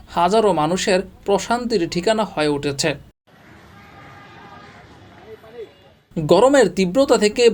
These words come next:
বাঁচতে রমনা পার্কে আসা মানুষজন জানিয়েছেন, বাসায় এসি ফ্যান চালিয়েও থাকা যাচ্ছে না, বাইরেও প্রচণ্ড গরম, কিন্তু পার্কে এসে অন্তত গাছের নিচে কিছুটা আরাম লাগে, মানসিক প্রশান্তিও পাওয়া যায়। কেউ কেউ বলছেন, পুরো শহরটা যেন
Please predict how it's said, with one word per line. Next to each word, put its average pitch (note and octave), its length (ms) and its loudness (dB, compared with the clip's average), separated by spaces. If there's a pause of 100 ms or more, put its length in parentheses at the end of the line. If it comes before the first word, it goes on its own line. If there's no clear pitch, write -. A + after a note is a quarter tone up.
বাঁচতে E3+ 460 0
রমনা G#3+ 400 2
পার্কে F#3 360 0
আসা E3 320 0
মানুষজন F3 600 0
জানিয়েছেন, F3 520 -2 (160)
বাসায় F3+ 540 4 (100)
এসি A3 360 2
ফ্যান G#3+ 320 0
চালিয়েও G#3 480 2
থাকা F3 320 -4
যাচ্ছে C3+ 320 -2
না, C#3 120 -2 (200)
বাইরেও D#3+ 400 2
প্রচণ্ড G3+ 520 0
গরম, C#3+ 320 0 (280)
কিন্তু A#3 280 -2
পার্কে F3+ 480 0
এসে F#3+ 240 0
অন্তত D#3+ 340 0 (500)
গাছের D#3 420 2
নিচে A3+ 300 2
কিছুটা F#3 480 -4
আরাম F3 260 0
লাগে, C#3+ 260 0 (360)
মানসিক E3 480 -2
প্রশান্তিও F#3+ 560 -2
পাওয়া C#3 260 0
যায়। C#3 200 -2 (320)
কেউ E3 180 6
কেউ D#3+ 200 0
বলছেন, D3+ 380 0 (340)
পুরো G#3+ 240 2 (120)
শহরটা G3+ 440 0
যেন A3+ 180 2